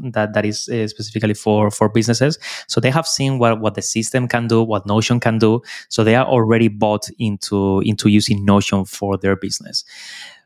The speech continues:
Probably, like, like, most often than not, they have already tried to, to do it by themselves. Maybe they have even downloaded one of my templates. They have downloaded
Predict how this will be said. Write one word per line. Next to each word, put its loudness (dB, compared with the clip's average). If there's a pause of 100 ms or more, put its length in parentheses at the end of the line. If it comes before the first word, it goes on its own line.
(360)
Probably, 2
like, 0 (360)
like, -12
most 2
often 2
than 2
not, 0
they -2
have 0
already 4
tried 0 (180)
to, 2
to -2
do 0
it 4
by 0
themselves. -2
Maybe 0
they -4
have -4
even -2
downloaded 2
one -2
of -2
my -6
templates. 2
They 0
have -2
downloaded -2